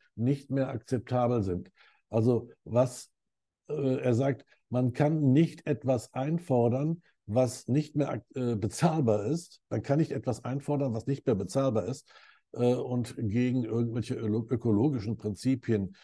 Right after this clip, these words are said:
spricht. Ähm, dazu muss man natürlich die Frage, muss die Frage erlaubt sein, warum ist es denn wohl nicht mehr bezahlbar geworden? Warum wohl? Ja, ich meine, die Frage könnt ihr euch ja alle selbst beantworten.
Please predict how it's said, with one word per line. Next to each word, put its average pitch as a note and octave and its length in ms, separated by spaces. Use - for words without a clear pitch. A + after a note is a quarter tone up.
spricht. G#2 600
Ähm, A#2+ 500
dazu C#3 460
muss C3+ 200
man C#3 120
natürlich C3 340
die B2 100
Frage, C3 480
muss C#3 200
die C#3 80
Frage C3 360
erlaubt B2+ 360
sein, B2+ 240
warum D#3+ 500
ist C#3+ 260
es A2+ 100
denn A#2 280
wohl A#2+ 360
nicht B2 340
mehr A#2 180
bezahlbar G2 800
geworden? F2 640
Warum C#3 440
wohl? F#2+ 400
Ja, C3 320
ich G#2+ 120
meine, C3+ 160
die B2 80
Frage C#3 320
könnt D3 220
ihr C#3 80
euch C3 140
ja C3+ 120
alle B2+ 160
selbst C3+ 300
beantworten. A2 640